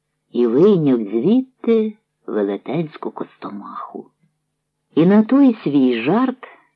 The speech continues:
чорт пошкодував, бо Махтай кілька днів не приходив до млина. По той бік ставу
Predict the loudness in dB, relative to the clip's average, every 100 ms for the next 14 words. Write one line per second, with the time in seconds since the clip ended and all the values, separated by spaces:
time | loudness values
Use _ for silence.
0 | -6 -2 -2 -2 -6 -4 -4 0 0 0
1 | -4 -8 -14 _ _ _ _ _ _ -2
2 | 2 2 0 2 2 2 2 2 2 0
3 | 0 2 2 0 -6 -8 -2 0 0 2
4 | 2 2 2 0 2 0 -4 -10 _ _
5 | _ _ _ _ _ _ 0 2 4 4
6 | 4 0 -4 -2 0 2 2 0